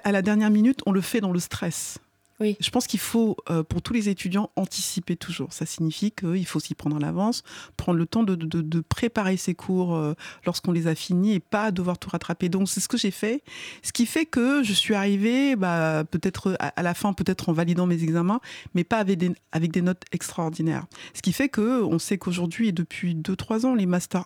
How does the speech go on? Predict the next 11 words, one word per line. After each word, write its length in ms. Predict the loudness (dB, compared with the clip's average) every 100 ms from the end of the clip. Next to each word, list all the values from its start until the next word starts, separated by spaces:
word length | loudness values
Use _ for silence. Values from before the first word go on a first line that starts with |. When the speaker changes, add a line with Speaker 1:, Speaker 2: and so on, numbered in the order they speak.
| 0
Speaker 1:
un, 180 | 0 -2 _ _ _ _ _ -20 -20 -20 -16
ce 60 | -4
qui 100 | -2
n'était 140 | 0
pas 160 | 0 2
le, 300 | 2 2 0 -2
le 360 | -4 0 0
cas 260 | 0 -2 -4
à 80 | -2
mon 160 | 2 2
époque, 520 | 0 0 0 0